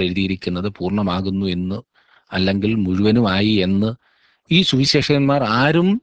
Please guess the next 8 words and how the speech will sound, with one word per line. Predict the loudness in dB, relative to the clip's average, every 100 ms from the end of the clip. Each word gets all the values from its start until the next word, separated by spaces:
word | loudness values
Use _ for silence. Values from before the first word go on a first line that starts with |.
| _ _ _ -6
സമർത്ഥിക്കുന്നില്ല | 0 2 2 2 0 2 2 2 2 2 0 0 2
എന്നോർക്കണം. | 4 4 2 -6 -10 _ _ _ _ _ _ _ _ _ -2
ഞാൻ | 2 2 2
ഈ | 2
മുഖവുര | 0 0 2 2 0 -2
പറയുന്നത് | 0 4 2 2 -2 -6 _ _ _ _ _ -4
നിങ്ങൾ | -2 0 -2 -4 _ _ _ _ _ _ _ _ _ _ _ _ _ _ _
പുതിയ | 0 2